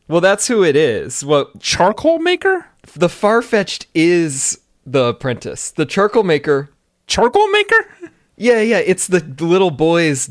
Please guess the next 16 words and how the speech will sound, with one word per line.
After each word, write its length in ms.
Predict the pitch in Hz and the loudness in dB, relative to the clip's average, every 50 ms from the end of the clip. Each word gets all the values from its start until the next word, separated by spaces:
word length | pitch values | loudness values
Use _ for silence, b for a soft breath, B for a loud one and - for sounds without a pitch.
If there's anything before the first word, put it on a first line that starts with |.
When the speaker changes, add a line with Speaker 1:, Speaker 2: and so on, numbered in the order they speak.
| 113 - | -12 -14
Speaker 1:
father 640 | - - - 151 170 180 180 147 139 123 120 117 113 | -8 -4 -2 0 0 0 0 0 0 0 0 0 0
is 200 | 117 120 - - | -2 -4 -6 -8
the 80 | 123 | -10
charcoal 420 | - - - 143 135 127 - 127 113 | -12 -6 -2 -2 -2 -2 -2 -6 -6
maker. 600 | 113 107 101 101 - 104 95 90 92 87 87 - | -6 -6 -8 -8 -8 -8 -8 -8 -8 -10 -12 -12
You 220 | - 139 131 143 147 | -8 -4 -2 -2 -2
get 400 | 123 127 - 143 156 156 - - | -2 0 2 2 2 2 0 -6
charcoal. 540 | - - 151 147 147 143 - 104 90 92 95 | -6 -2 -2 -2 -2 -2 -4 -6 -6 -8 -8
Did 180 | - 127 117 117 | -8 -8 -6 -6
you 80 | 131 | -4
get 220 | - 139 135 131 - | -2 -2 -2 -4 -4
charcoal? 440 | - - 131 127 131 190 220 254 - _ _ _ _ _ _ _ - | -6 -4 -4 -4 -4 -6 -8 -8 -10 _ _ _ _ _ _ _ -20
Speaker 2:
I 160 | 104 110 117 | -18 -14 -12
don't 180 | 151 208 226 165 | -10 -10 -10 -12
remember. 680 | 120 104 95 104 98 101 110 120 151 151 - 214 - _ _ _ _ | -14 -18 -20 -18 -16 -16 -14 -14 -14 -10 -10 -10 -10 _ _ _ _
<laughs> 160 | - - - | -12 -10 -6